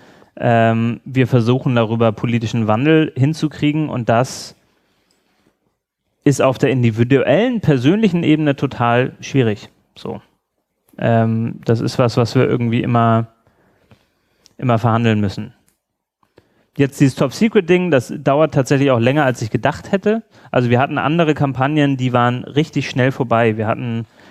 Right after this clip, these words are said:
letztes Jahr eine, die hieß, äh, nee, vorletztes, Gläserne Gesetze. Ähm, das war eine Kampagne, da hatten wir uns zum Ziel gesetzt, dass alle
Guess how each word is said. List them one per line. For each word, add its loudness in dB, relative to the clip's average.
letztes 0
Jahr 2
eine, 2
die 0
hieß, 0
äh, 2
nee, -6
vorletztes, -2
Gläserne 2
Gesetze. 0
Ähm, 0
das -2
war 2
eine -2
Kampagne, -2
da 0
hatten -4
wir 2
uns -4
zum -4
Ziel 0
gesetzt, 2
dass 0
alle 2